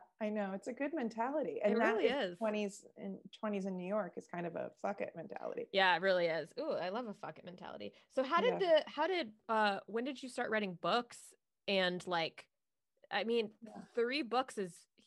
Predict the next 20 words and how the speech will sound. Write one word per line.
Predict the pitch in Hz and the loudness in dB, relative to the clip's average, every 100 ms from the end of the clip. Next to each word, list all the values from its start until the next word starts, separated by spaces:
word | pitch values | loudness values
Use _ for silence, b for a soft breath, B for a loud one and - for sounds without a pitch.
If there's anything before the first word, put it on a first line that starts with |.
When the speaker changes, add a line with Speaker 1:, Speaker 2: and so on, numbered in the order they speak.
| _ _ - - - | _ _ -20 -20 -14
Speaker 2:
huge. | 226 226 185 147 139 - 185 | -4 0 0 -2 -8 -12 -8
Speaker 1:
Yeah, | 185 208 185 | -2 2 0
hopefully | 180 214 233 233 240 208 165 | 0 0 0 0 -2 0 -2
more | 165 185 202 156 156 - | -2 0 2 0 -2 -4
too. | 208 196 156 151 | 0 4 4 4
I | - | 0
mean, | 170 165 165 | -2 -4 -2
this, | - | -4
Speaker 2:
Yeah. | 185 180 - | -8 -16 -16
Speaker 1:
this | 190 - | -14 -12
is, | - | -8
year | 156 156 | -6 -6
has | - | -8
been | - | -16
a | - 170 | -14 -12
doozy, | 160 - - | -10 -10 -6
but, | 165 156 - B B | -4 -4 -4 B B
Speaker 2:
Yeah, | B B 233 | B B 6
man. | 240 240 240 | 8 10 10
Speaker 1:
um, | 240 240 | 6 2